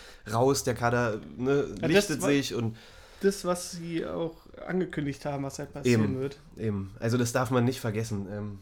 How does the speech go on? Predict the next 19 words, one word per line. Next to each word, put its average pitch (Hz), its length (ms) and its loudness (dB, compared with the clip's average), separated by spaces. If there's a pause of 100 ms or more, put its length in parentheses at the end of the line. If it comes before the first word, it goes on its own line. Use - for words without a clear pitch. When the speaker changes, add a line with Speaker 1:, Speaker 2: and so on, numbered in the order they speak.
(120)
Speaker 1:
und 113 500 -2 (260)
Speaker 2:
Das - 140 -8
hatten 190 260 4
wir 160 100 2
ja 160 180 2
letztes 156 440 -4
Jahr, 147 260 -2
eben 151 320 -4
wollte 156 180 -4
ich - 60 -2
auch - 60 -2
nochmal 151 380 -4
dran 143 160 -6
erinnern, 147 400 -4
letztes 147 320 -6
Jahr, 147 340 -4
als - 200 -12
wir - 100 -6
auch - 260 -4